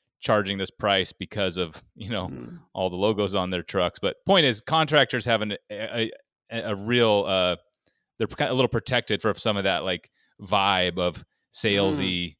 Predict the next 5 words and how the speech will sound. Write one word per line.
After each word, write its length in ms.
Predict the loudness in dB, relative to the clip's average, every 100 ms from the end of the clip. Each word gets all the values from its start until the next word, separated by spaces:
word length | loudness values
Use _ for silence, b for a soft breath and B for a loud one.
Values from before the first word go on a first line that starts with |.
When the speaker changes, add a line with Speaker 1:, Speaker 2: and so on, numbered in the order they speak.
| -14
Speaker 1:
schmoozy, 680 | -6 -2 -2 -2 -4 0 2
uh, 260 | 2 2 -2 _ _ _ _ _
uh, 380 | -6 -4 -4 -4 -8 _
more, 320 | -8 0 2
like, 320 | 2 -2 -6